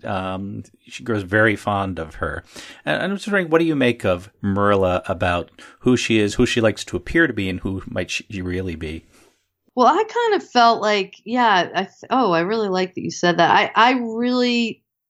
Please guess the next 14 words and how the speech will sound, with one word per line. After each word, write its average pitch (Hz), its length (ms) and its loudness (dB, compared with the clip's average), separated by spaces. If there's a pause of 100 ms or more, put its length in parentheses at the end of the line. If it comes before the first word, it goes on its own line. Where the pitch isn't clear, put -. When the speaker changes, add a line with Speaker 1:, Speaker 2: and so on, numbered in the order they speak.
(160)
Speaker 2:
I 208 280 -10
always 370 340 4
felt 208 440 2
that 175 280 2 (400)
Marilla 202 840 4 (760)
might 220 460 2
have 202 200 0
been 151 480 -2 (200)
unbelievably, 196 1120 0 (140)
but 175 120 6
I 226 200 2
think 196 500 2 (600)
she - 200 0
was 262 340 2